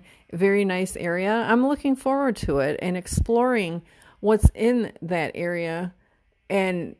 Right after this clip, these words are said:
in the continuing improvement of my health and all of that stuff. I'm looking forward to it and making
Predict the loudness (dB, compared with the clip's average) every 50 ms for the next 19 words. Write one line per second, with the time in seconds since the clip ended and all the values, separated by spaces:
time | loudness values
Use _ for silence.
0 | _ _ _ _ _ _ _ _ _ _ _ _ _ _ 2 2 2 4 2 0
1 | 0 0 0 0 0 -2 -2 -2 0 0 2 2 2 2 2 0 -2 -2 -4 -4
2 | -6 -6 -6 -6 -6 -2 0 0 0 0 0 -2 -2 -2 -2 -2 -2 -2 0 0
3 | 0 2 0 -2 -4 -8 -8 -4 -2 -2 -2 -2 -4 -8 -10 -14 -20 -20 -20 -20
4 | -20 _ -20 -20 _ _ _ _ _ _ _ 8 8 8 8 6 4 0 -2 -4
5 | -4 -6 -8 -10 -10 -10 -10 -10 -10 -12 -16 -20 -20 _ _ _ _ _ _ _
6 | _ _ _ _ _ _ -20 -20 -18 _ -10 -8 -6 -6 -6 -6 -6 -6 -6 -6
7 | -6 -6 -6 -4 -4 -4 -4 -6 -8 -10 -10 -8 -6 -6 -6 -6 -4 -4 -2 0
8 | 0 0 0 0 0 -2 -2 -2 -2 -4